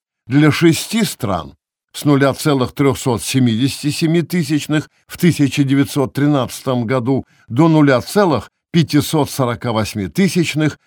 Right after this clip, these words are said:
в тысяча девятьсот девяностом. И для пятнадцати с нуля целых пятьсот шестых тысячных в тысяча девятьсот пятидесятом году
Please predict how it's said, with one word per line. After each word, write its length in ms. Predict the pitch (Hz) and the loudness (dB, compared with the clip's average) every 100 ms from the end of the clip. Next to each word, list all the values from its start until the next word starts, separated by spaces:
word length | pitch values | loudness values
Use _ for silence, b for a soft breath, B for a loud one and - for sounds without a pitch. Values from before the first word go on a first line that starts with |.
| _ | _
в 100 | - | -4
тысяча 500 | 175 165 156 127 131 | -2 0 0 -2 -4
девятьсот 520 | 117 117 92 135 120 | -2 -4 -4 -6 -4
девяностом. 760 | 107 120 117 82 - - 71 - _ _ _ | -2 -2 -2 -4 -10 -16 -18 -20 _ _ _
И 120 | 190 202 | -2 0
для 240 | 160 185 | 2 2
пятнадцати 1040 | 151 127 170 226 233 - 123 87 104 80 - _ | 2 0 2 2 2 0 -4 -4 -6 -8 -12 _
с 140 | - | 0
нуля 280 | 147 147 147 | 2 4 2
целых 560 | - - 185 156 139 - _ - | -2 0 2 2 -2 -6 _ -2
пятьсот 400 | 151 - 156 - | 0 2 -2 0
шестых 500 | - 143 - 143 - | -2 -2 0 -2 0
тысячных 640 | 147 139 120 101 117 104 | 0 2 0 -4 -4 -4
в 60 | - | -2
тысяча 480 | - 90 117 - 117 | 0 0 -2 -2 -4
девятьсот 540 | 110 113 - 120 82 | -2 -4 -4 -6 -4
пятидесятом 920 | 113 - 110 95 92 170 180 202 185 | -8 -4 -4 -4 -4 -2 -2 0 0
году 380 | 170 151 165 | 0 0 0